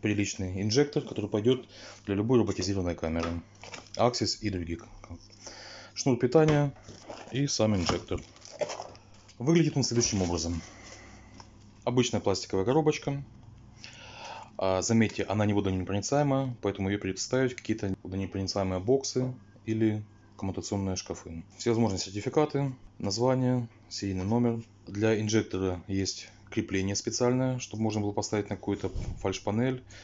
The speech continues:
или какую-то стенку. Разъем для двести двадцать. Вход, выход. Выход у нас, естественно, с поя.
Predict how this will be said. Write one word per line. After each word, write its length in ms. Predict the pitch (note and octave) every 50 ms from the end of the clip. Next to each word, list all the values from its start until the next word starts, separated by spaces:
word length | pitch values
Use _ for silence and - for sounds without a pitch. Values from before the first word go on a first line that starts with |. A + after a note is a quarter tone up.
| - - -
или 160 | - F2+ F2
какую-то 300 | F2 E2 E2 E2+ E2+ -
стенку. 520 | - - - A2 A2+ A2+ - B2 B2+ B2 - - - - -
Разъем 520 | - F#2 F#2 F#2 F#2+ G2 G2+ F#2 E2+ E2 - - - -
для 120 | - F2+ F2+
двести 260 | F#2 F#2 F2 - -
двадцать. 500 | F#2 F#2+ A2 B2 B2 - - A#2 - - - - - - - - - -
Вход, 320 | - - A#2+ B2 - - - - - - - -
выход. 420 | - - E2+ E2 - - E2 - - -
Выход 400 | - F#2 G#2+ - - - - -
у 80 | - F2+
нас, 200 | F#2 F#2 - -
естественно, 320 | F#2 G2 G#2+ G#2+ - G2
с 60 | - -
поя. 360 | - - D#2+ D#2 D#2 D#2